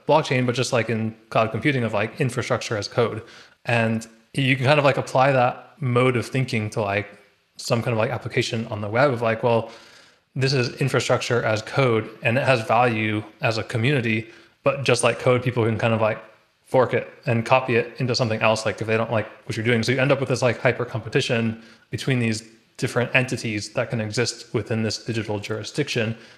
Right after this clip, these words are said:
So there's, like, the libertarian, like, just hyper competition element of it, but you still have the collective capacity of, like, people within this jurisdiction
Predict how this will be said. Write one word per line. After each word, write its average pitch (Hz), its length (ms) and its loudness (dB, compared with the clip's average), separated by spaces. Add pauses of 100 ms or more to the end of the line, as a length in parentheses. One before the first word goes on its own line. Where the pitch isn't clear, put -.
So - 140 2
there's, 131 140 8
like, 143 140 4
the 143 60 2
libertarian, 131 640 4
like, 110 240 2
just - 180 -6 (180)
hyper 127 260 0
competition 117 480 -2 (140)
element 131 400 4
of 104 100 0
it, 120 140 -2 (240)
but 139 160 0
you 127 60 -2
still 127 240 0
have 110 320 0
the 107 220 0 (140)
collective 113 560 -2
capacity 113 540 -2
of, 110 100 -2
like, - 360 -4
people 123 280 0
within 117 360 -2
this 110 140 -4
jurisdiction 110 760 -4